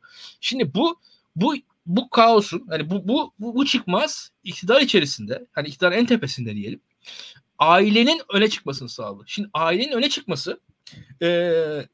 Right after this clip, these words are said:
yani Bilgehan'ın eskiden beri getirdiği ne-, neydi?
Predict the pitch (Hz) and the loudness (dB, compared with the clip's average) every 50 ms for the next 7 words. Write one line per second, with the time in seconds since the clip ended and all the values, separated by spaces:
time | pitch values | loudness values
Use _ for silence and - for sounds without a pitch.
0 | _ _ _ _ _ _ _ _ 135 147 139 151 165 160 147 - _ _ _ _ | _ _ _ _ _ _ _ _ 0 0 0 0 0 -4 -10 -14 _ _ _ _
1 | _ _ _ _ 151 160 185 180 175 214 220 240 254 233 202 - - 214 247 262 | _ _ _ _ -8 -6 -6 0 2 2 4 4 4 4 4 2 2 4 4 4
2 | 254 247 247 233 202 196 202 - 190 165 175 233 285 285 - _ _ _ - 180 | 4 4 2 2 2 2 2 0 0 0 -2 -4 -6 -8 -10 _ _ _ -6 -6
3 | 180 - 185 214 233 202 202 269 - | -4 2 2 4 4 4 2 0 -2